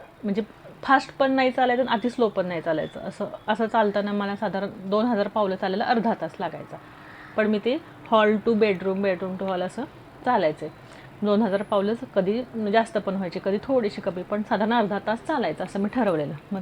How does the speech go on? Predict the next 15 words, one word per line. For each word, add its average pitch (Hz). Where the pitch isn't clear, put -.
ते 214
चालायचे 196
मी. 202
पण 202
मग 190
दुपारची 202
थो-, 214
दुपारी 196
थोडंसं 202
आराम 190
करायचं, 196
एक 196
छोटंसं 185
वामकुक्षी 190
म्हणा, 175